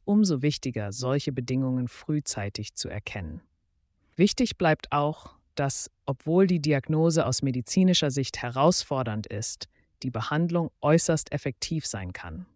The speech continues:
In den meisten Fällen werden Schilddrüsenhormone in Form von Tabletten verabreicht.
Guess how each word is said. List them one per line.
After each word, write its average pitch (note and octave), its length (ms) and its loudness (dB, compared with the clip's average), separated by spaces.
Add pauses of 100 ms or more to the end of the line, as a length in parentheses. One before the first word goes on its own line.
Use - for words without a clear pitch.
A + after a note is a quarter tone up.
(320)
In D3 100 0
den C#3+ 120 4
meisten F3 440 4
Fällen D#3+ 340 6
werden C#3 220 2
Schilddrüsenhormone D#3 1400 0
in B2 180 -6
Form D3+ 400 -2
von C3+ 200 -4
Tabletten C3+ 520 0
verabreicht. - 880 -10